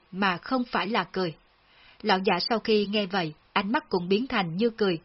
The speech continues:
mà không phải cười. "Hàng sư điệt, thật sự có thể chọn.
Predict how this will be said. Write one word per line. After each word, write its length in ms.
mà 320
không 300
phải 240
cười. 220
"Hàng 220
sư 180
điệt, 180
thật 160
sự 120
có 80
thể 220
chọn. 240